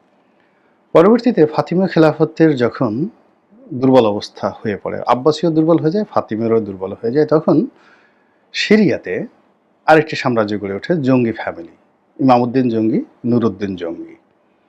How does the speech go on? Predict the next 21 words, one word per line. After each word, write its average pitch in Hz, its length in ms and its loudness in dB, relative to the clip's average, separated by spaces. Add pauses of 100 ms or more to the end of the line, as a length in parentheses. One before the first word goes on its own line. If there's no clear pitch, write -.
(540)
তো - 100 -8
এইভাবে 185 320 4
যখন 214 260 4
খুব 151 180 -4
দুর্বল 156 480 4 (140)
অবস্থা 110 400 -2 (100)
হয়ে 98 120 -10
যায়, 123 160 -2
তখনই, 156 640 0 (260)
আহ, - 220 -18
ইউরোপীয় 160 520 2
যে 135 140 0
শক্তি, - 500 -10
তারা 98 560 -2
এই 131 320 0
জেরুজালেম 107 840 0 (460)
উদ্ধার 110 320 -4
করার 98 300 -4
জন্য 107 220 -4
তারা 113 340 0 (640)
ক্রুসেড, 147 420 0